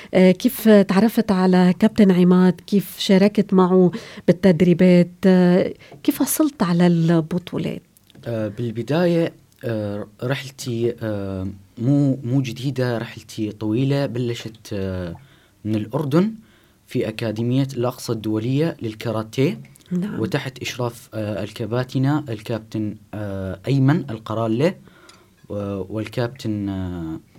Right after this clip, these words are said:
Speaker 2: و-، مالك ونورس و-، والكباتنة عامة. آه، ولا أنسى أن أعرب، آه، شكري لهم، آه، في ت-، في تأسيسي،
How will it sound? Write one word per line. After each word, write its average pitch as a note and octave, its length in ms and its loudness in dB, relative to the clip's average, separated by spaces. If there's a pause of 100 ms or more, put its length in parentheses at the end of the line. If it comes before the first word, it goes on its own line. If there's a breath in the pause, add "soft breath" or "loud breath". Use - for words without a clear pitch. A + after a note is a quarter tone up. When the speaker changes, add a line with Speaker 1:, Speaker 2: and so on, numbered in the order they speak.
(600 soft breath)
Speaker 2:
و-، G2 120 -10 (220)
مالك C3+ 600 0 (120)
ونورس B2 760 -6
و-، G#2 320 -8 (280)
والكباتنة G2 840 -4 (500 soft breath)
عامة. G#2 460 -4 (640 soft breath)
آه، G2 420 -6 (320)
ولا A2+ 560 0
أنسى C3 340 -4
أن G#2 160 -2
أعرب، G2+ 380 -6 (120)
آه، F#2+ 200 -6
شكري G#2+ 340 -8
لهم، C#3 380 -4 (360)
آه، G#2+ 140 -6
في G#2 200 -12
ت-، - 320 -14 (300)
في A#2 200 -10
تأسيسي، F3 800 -2